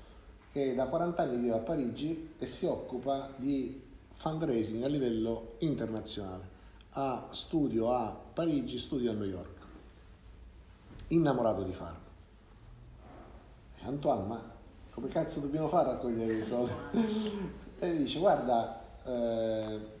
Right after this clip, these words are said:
c'era un momento in cui noi eravamo fortemente corteggiati da un fondo che poi ci ha sedotti e abbandonati,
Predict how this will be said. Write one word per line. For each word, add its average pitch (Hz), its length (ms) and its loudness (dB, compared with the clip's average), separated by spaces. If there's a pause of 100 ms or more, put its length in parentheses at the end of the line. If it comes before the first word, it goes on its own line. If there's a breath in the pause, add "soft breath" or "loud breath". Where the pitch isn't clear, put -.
c'era 127 180 -2
un 127 80 0
momento 143 460 2
in 110 120 -2
cui 123 160 -2
noi 113 200 2
eravamo 110 720 0 (500 loud breath)
fortemente 123 760 -2
corteggiati 110 760 0
da 104 120 -2
un 104 120 -4
fondo 107 400 -2
che 104 80 -8
poi 107 260 -4
ci - 120 -6
ha 101 140 -2
sedotti 113 520 -2
e 107 40 -2
abbandonati, 107 840 -2